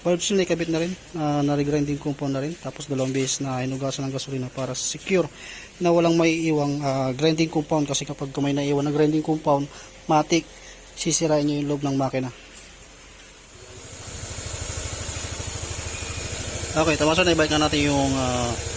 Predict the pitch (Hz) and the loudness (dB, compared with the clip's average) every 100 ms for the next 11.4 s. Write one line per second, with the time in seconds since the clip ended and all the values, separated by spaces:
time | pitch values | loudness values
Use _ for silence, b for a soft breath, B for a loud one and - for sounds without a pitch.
0 | - - - 139 127 - 131 131 - - | -6 -8 -4 -2 0 0 -2 -2 -4 -6
1 | 123 123 147 135 135 131 131 131 120 117 | -4 0 0 0 0 0 0 0 -2 -2
2 | 139 - 101 101 131 - 127 127 131 156 | -4 -4 -2 0 0 2 2 0 0 2
3 | 175 175 175 156 - 127 - - - - | 4 4 4 2 4 4 4 4 4 4
4 | - - - - - 67 73 80 80 73 | 4 4 4 4 4 6 6 6 6 6
5 | 69 - - - 123 123 120 113 - - | 6 6 4 4 4 4 4 4 4 2
6 | - - - - - - - - - - | 0 -2 -4 -4 -6 -6 -8 -8 -6 -6
7 | - - - - 131 143 156 143 147 143 | -6 -4 -4 -2 -2 2 2 2 2 2
8 | 180 233 185 160 156 160 196 - - - | 2 0 -2 2 2 2 2 2 0 -4
9 | - - - - - 135 151 139 139 - | -6 -6 -6 -6 -2 0 0 0 0 0
10 | 143 147 151 147 160 147 156 - 156 151 | 0 4 4 4 2 2 0 0 0 2
11 | 151 160 147 | 2 4 4